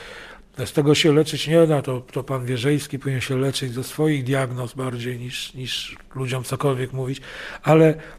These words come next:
jak, jak to widzimy, to dopiero widzimy, że, że ludzie zaczynają barwnie myśleć. I nagle na spotkanie z imamem przychodzi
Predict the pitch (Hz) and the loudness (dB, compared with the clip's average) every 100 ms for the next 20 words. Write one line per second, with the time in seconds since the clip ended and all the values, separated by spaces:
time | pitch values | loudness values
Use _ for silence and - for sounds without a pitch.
0 | _ - 143 - 151 147 - 208 214 165 | _ -6 -6 -4 -4 -4 2 4 4 0
1 | 160 196 196 180 170 190 196 170 156 180 | -2 -2 -2 -2 2 4 4 2 -2 0
2 | 185 185 - 135 151 147 147 - - - | 0 0 -2 0 4 4 2 -4 -20 -20
3 | - _ 127 143 151 170 185 175 196 180 | -20 _ 0 4 4 4 4 2 2 2
4 | 143 165 165 156 175 180 202 - 107 - | 6 6 6 2 0 0 0 -2 -6 -4
5 | 143 175 190 190 175 - 160 - 190 175 | 2 4 4 4 0 -2 -4 -2 -2 0
6 | - 165 147 165 190 - 156 185 170 | -4 -4 0 2 0 -2 0 0 -2